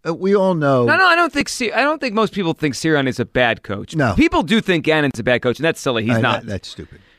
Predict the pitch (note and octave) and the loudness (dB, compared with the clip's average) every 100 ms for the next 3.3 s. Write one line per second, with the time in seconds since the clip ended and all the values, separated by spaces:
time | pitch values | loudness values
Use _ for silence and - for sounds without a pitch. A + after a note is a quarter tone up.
0 | _ _ - B3 B3 F4 E4+ D4 C4 A3 | _ _ -6 2 4 4 4 2 2 2
1 | G#3+ F#3+ F#3 E3+ D#3+ E3 D#3 C#3+ C3 A#2+ | 0 2 0 0 -2 0 0 0 0 0
2 | - - A3+ D#4+ D4+ D4 - F#3+ D3 C#3 | -2 -2 0 2 2 0 -2 -6 -6 0
3 | G3+ F#3+ - | 0 0 -6